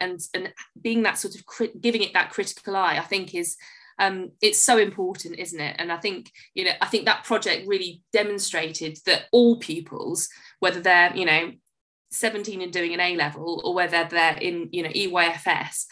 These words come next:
can engage at some level with that criticality. And I think, yeah,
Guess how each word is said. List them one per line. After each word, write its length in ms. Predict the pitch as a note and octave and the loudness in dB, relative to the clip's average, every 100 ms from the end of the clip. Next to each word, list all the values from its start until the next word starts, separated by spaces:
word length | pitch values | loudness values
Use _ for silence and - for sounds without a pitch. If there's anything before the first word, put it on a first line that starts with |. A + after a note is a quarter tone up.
| - _ - | -18 _ -6
can 160 | G3+ | 0
engage 460 | G#3+ G3+ G3 G3+ F#3 | 2 4 2 2 0
at 80 | - | 0
some 280 | G3+ G3 | 2 2
level 460 | F#3 F3+ - - E3 | 2 0 0 -8 0
with 160 | F#3 D#3+ | 0 2
that 200 | E3+ - | 0 -2
criticality. 880 | F3+ - D#3 F3+ F3 E3+ D3+ - - - - - _ _ _ - | -10 -10 -2 0 0 -2 -4 -6 -10 -20 -20 -20 _ _ _ -4
And 100 | F#3 | 0
I 60 | F3+ | 2
think, 400 | G3+ F3 - - | 2 2 -4 -2
yeah, 240 | F#3+ E3 | 0 0